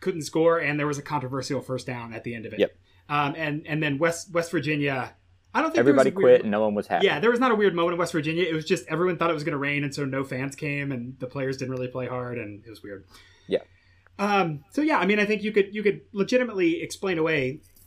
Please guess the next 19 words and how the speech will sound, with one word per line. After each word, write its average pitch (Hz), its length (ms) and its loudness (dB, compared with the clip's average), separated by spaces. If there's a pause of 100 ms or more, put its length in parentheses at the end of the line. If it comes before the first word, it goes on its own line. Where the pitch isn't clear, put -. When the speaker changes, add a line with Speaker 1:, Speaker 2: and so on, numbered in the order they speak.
(340)
Speaker 1:
the 156 120 -4
losses 156 480 -2
as, 147 320 -6
okay, 180 300 2
young 165 280 0
team, 196 400 0 (100)
this 185 200 -2
was 190 200 4
a 151 240 0
break 139 360 -2
glass 170 360 0
in 165 160 -8
case 160 320 -4
of 139 80 -8
emergency 135 460 -6
season 139 420 -4
with 143 180 -6
Max 131 280 -6
Duggan. 160 480 -4